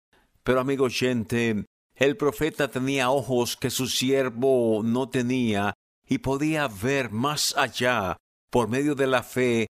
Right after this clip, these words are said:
un más grande ejército con armas muy superiores que los protegía de todo mal.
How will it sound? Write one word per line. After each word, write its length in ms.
un 240
más 280
grande 500
ejército 840
con 200
armas 600
muy 260
superiores 1000
que 140
los 240
protegía 640
de 100
todo 300
mal. 580